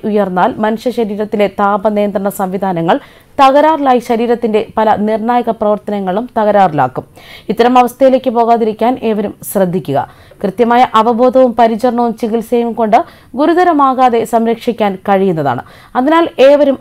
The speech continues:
ആരോഗ്യവകുപ്പ് നൽകുന്ന മാർഗനിർദ്ദേശങ്ങൾ കൃത്യമായി പാലിക്കേണ്ടതുണ്ട്. ദാഹം തോന്നിയില്ലെങ്കിലും ധാരാളം വെള്ളം കുടിക്കുക. വിയർക്കുന്നതിനനുസരിച്ച് വെള്ളം കുടിക്കേണ്ടതുണ്ട്. ശുദ്ധജലമാണ് കുടിക്കുന്നതെന്നത്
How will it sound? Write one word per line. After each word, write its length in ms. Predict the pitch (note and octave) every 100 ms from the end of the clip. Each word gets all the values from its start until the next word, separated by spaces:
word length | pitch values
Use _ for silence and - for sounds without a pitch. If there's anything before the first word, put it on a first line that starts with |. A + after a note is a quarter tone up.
| A3+
ആരോഗ്യവകുപ്പ് 560 | A#3+ B3+ A#3+ A#3+ A#3 A3
നൽകുന്ന 280 | G#3+ G#3 G3+ - G3
മാർഗനിർദ്ദേശങ്ങൾ 840 | G3 F#3 G3+ F#3+ F3 G3 - G3 C4
കൃത്യമായി 480 | A3 - A3 G3+ F#3+ F#3+
പാലിക്കേണ്ടതുണ്ട്. 640 | F#3+ F3+ E3+ D#3+ - C#3 C3 F3
ദാഹം 280 | G#3 G#3+ A#3+ A3+
തോന്നിയില്ലെങ്കിലും 600 | A#3+ B3 C4+ B3+ A#3+ C#4+ A#3
ധാരാളം 420 | A3+ A3+ A#3 G#3+ - F#3+
വെള്ളം 260 | G3+ G#3+ F#3+ F3
കുടിക്കുക. 400 | D3 - - - - - -
വിയർക്കുന്നതിനനുസരിച്ച് 1040 | D#4 F#4+ F#4+ F#4 B3+ A3+ G3+ G3 G#3 E3+ C4 A#3+
വെള്ളം 240 | G3+ G3+ F#3+ G3
കുടിക്കേണ്ടതുണ്ട്. 640 | F3+ F3+ F3 C3 B2 A#2+ - -
ശുദ്ധജലമാണ് 720 | E4+ C4 F#4+ D#4 D#4 C#4+ C4 A#3+
കുടിക്കുന്നതെന്നത് 760 | A#3 G#3+ A3+ G#3 G3 F3+ E3+